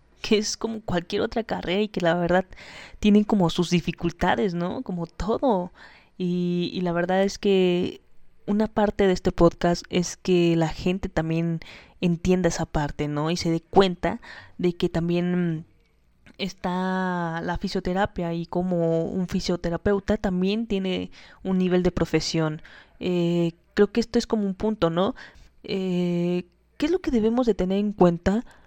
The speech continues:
cuando buscamos o creemos que necesitamos a un profesional de la fisioterapia?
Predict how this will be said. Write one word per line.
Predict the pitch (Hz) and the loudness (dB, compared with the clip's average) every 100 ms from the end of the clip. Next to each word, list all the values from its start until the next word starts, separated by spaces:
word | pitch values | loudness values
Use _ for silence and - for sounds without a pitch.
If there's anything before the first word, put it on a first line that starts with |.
| _ - | _ 0
cuando | - 175 170 | 2 4 4
buscamos | 165 - 185 202 262 - - _ _ | 2 0 0 2 0 -2 -16 _ _
o | - 175 170 170 165 165 | 2 4 4 4 2 2
creemos | 180 185 208 | 2 0 2
que | - | 0
necesitamos | 226 180 175 185 208 226 202 | 0 -2 -4 -2 0 0 0
a | 180 | -2
un | 180 | -2
profesional | 175 170 - 165 160 160 | -4 -4 -6 -4 -2 -2
de | |
la | 160 | -6
fisioterapia? | 165 - - 82 82 - - | -8 -10 -8 -6 -6 -8 -12